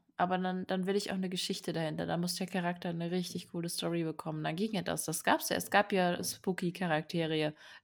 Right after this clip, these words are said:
Cha-, Cha-, <laughs> Charaktere, ist schön. Charaktere, die over gekommen sind, auch wenn deren Gimmick total lächerlich war.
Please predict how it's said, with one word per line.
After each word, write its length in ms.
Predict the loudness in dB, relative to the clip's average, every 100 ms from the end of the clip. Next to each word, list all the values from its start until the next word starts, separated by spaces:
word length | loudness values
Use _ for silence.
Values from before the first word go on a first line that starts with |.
| -4
Cha-, 180 | 0 0
Cha-, 200 | 2 2
<laughs> 1200 | 4 2 2 2 2 0 -2 -14 -12 -4 -4 -4 4
Charaktere, 600 | 6 6 2 0 0 0 -2
ist 140 | -4
schön. 160 | -4 -6 -6 -8 0
Charaktere, 600 | 6 8 8 8 8 6 2 -2 -2 -2
die 300 | 2 6 6
over 260 | 8 8 8
gekommen 340 | 6 4 4 4
sind, 240 | 4 4
auch 120 | 6
wenn 200 | 6 6
deren 260 | 6 6 4
Gimmick 360 | 2 0 -2 -4
total 380 | -4 4 6
lächerlich 460 | 6 4 4 2 2
war. 320 | 4 4 2